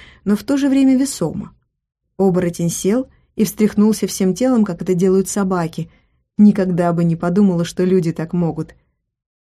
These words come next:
И уставился на меня с прищуром, он явно сомневался. «Похоже, уверенности в тебе не занимать». «Имею на то все основания. Самодовольные маги думают, что только они умеют колдовать.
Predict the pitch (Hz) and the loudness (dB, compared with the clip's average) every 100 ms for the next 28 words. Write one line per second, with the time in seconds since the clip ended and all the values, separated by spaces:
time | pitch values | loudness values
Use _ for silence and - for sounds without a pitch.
0 | _ _ _ 185 196 240 233 - 190 196 | _ _ _ 0 0 0 -4 -2 0 0
1 | 196 - 175 175 180 175 - 185 - 202 | -2 -2 -2 0 -2 -4 -4 -4 -2 -2
2 | 175 165 170 170 180 233 254 254 240 233 | -2 0 0 0 0 2 0 0 0 2
3 | 240 240 170 160 - 170 _ _ _ _ | 2 0 -2 -6 -12 -16 _ _ _ _
4 | _ _ _ - 160 220 262 247 262 208 | _ _ _ -16 -8 -2 0 2 2 2
5 | 185 208 226 247 247 254 - 226 180 185 | 4 4 4 2 0 -4 -2 0 4 4
6 | 196 202 214 220 170 - - - _ _ | 4 2 4 2 0 -6 -18 -20 _ _
7 | _ _ - 277 320 302 277 277 285 - | _ _ 0 2 4 4 2 0 -4 -2
8 | 262 262 262 285 277 175 156 - - - | -2 -2 -2 0 2 0 -2 -12 -16 -2
9 | 294 294 285 294 311 285 277 277 269 247 | 2 4 4 4 6 6 6 6 6 4
10 | 226 269 254 247 269 262 262 254 240 - | 6 6 6 4 0 2 2 2 -2 0
11 | 247 311 302 180 170 165 165 - 165 156 | 2 4 4 4 2 0 -2 -4 -8 -6
12 | 156 151 147 - | -6 -4 -6 -8